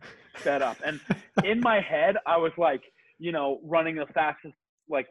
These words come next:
Speaker 1: fastest kilometer of my life. But I probably looked like a, just a broken shell of a human, like, falling apart at the finish line. And so my goal was to get a photo to send to, the finish photo was gonna be me with both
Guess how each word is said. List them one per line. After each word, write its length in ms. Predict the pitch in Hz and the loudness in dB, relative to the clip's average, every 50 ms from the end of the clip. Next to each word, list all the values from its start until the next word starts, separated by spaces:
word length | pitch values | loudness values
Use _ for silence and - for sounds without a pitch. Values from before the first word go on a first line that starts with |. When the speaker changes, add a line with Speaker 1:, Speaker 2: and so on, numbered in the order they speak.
| _ | _
Speaker 1:
fastest 340 | - 156 147 147 147 151 - - | -4 -2 -2 -2 -4 -6 -14 -6
kilometer 260 | 156 139 139 139 139 | -4 -2 -2 -2 -2
of 80 | 135 127 | -4 -4
my 100 | 120 117 | -4 -6
life. 320 | 113 113 110 123 147 156 - _ _ _ _ _ _ _ - | -4 -4 -4 -4 -6 -8 -12 _ _ _ _ _ _ _ -2
But 140 | - 165 165 | 2 2 4
I 80 | 156 | 2
probably 480 | - - - 156 160 175 175 165 180 170 | 2 0 0 0 0 0 0 -2 -2 -2
looked 260 | 151 151 147 139 - | -2 -4 -6 -6 -4
like 160 | 156 131 - | -6 -4 -2
a, 140 | 139 123 123 - _ 143 | -2 -4 -4 -4 _ -14
just 200 | 123 131 120 - | -14 -12 -8 -6
a 80 | 135 123 107 _ | -8 -8 -8 _
broken 680 | 123 123 123 120 123 120 135 127 123 120 120 120 113 - - - - | -8 -6 -4 -4 -6 -6 -8 -12 -10 -10 -10 -10 -12 -12 -14 -12 -8
shell 220 | 127 117 107 107 110 | -6 -6 -6 -6 -6
of 100 | 107 107 | -8 -10
a 60 | 101 | -12
human, 340 | - 113 113 113 120 131 135 | -12 -12 -12 -10 -10 -8 -8
like, 140 | 113 101 _ _ | -10 -10 _ _
falling 280 | - 127 117 120 120 117 | -6 -6 -4 -4 -6 -10
apart 260 | 107 - 123 117 113 | -12 -8 -6 -6 -6
at 80 | 110 - | -6 -10
the 60 | 107 - - | -16 -20 -18
finish 180 | 117 120 113 - | -18 -18 -14 -12
line. 180 | 113 104 101 101 _ _ _ _ _ _ - | -12 -12 -12 -14 _ _ _ _ _ _ -12
And 140 | 135 139 135 - | -12 -12 -10 -4
so 280 | - 139 135 131 120 - _ _ _ _ _ _ _ - | 0 0 0 0 -2 -6 _ _ _ _ _ _ _ -8
my 140 | - 151 147 135 113 | -4 -4 -4 -4 -4
goal 320 | - 170 175 185 196 196 190 | 0 2 4 4 4 4 2
was 140 | 190 170 143 - 160 | 0 -4 -6 -10 -14
to 40 | |
get 220 | 139 - 151 143 139 | -10 -4 -4 -2 -2
a 60 | 127 - _ _ - | -4 -8 _ _ -4
photo 400 | 147 143 151 151 143 139 135 127 | -2 -2 0 0 0 -2 -2 -4
to 180 | - - 139 - _ - | -8 -14 -20 -20 _ -10
send 160 | - 135 131 - _ _ - | -8 -8 -8 -8 _ _ -10
to, 140 | 139 123 113 _ _ _ - | -10 -10 -10 _ _ _ -12
the 100 | 139 123 - _ - | -12 -12 -12 _ -10
finish 220 | 156 156 156 135 - - | -8 -8 -8 -8 -10 -10
photo 240 | 135 117 117 123 120 | -8 -8 -6 -6 -8
was 160 | 123 123 117 - | -8 -10 -10 -10
gonna 140 | 143 131 123 | -10 -10 -10
be 140 | 120 120 120 | -10 -12 -14
me 220 | 120 131 131 127 | -12 -10 -8 -6
with 140 | 127 127 110 - | -8 -8 -8 -8
both 180 | 123 117 120 | -8 -8 -8